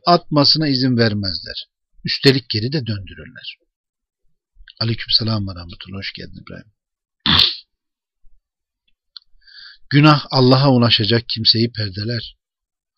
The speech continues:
Yoldakinin yolunu keser. Hedefe ulaşmaya çalışanı ters düz eder. Kalp Allah'a kendisini yürüten bu güç zayıflar.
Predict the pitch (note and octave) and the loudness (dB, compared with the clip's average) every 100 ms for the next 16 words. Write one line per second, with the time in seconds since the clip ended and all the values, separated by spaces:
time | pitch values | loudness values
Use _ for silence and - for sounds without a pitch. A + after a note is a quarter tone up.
0 | _ - C3 C#3 C#3+ C#3+ - D3 E3 A#2+ | _ 0 4 6 8 6 6 4 6 6
1 | A2+ B2+ C3 G2+ - - - _ _ _ | 6 2 0 -2 -4 -4 -16 _ _ _
2 | _ _ _ _ _ _ _ - - D#3 | _ _ _ _ _ _ _ -4 2 8
3 | F3+ - G#3 E3 D#3 - D#3+ F3+ - D3+ | 8 10 10 10 8 6 6 8 8 6
4 | D3 - D3+ F3 - A#2 - - A2+ G#2+ | 6 4 2 0 -2 -2 -2 -6 -6 -6
5 | - - - _ _ _ _ _ _ _ | -8 -12 -12 _ _ _ _ _ _ _
6 | _ _ _ _ _ _ _ _ _ _ | _ _ _ _ _ _ _ _ _ _
7 | _ _ _ _ _ - - F3+ F#3+ - | _ _ _ _ _ -16 -2 2 2 2
8 | - C3+ C3+ D3+ E3+ D3 G2 - B2+ B2+ | -6 0 4 4 6 4 2 0 2 2
9 | C3+ - D#3+ B2 G#2+ B2 B2 A#2 E2+ _ | 4 2 4 4 4 2 0 -2 -4 _
10 | _ _ _ _ _ _ _ - B2+ G#2 | _ _ _ _ _ _ _ -6 -4 -2
11 | A#2+ C#3 - - G2+ F#2 - A2 C3 A#2 | -2 -2 -6 -6 -6 -6 -8 -4 -2 -4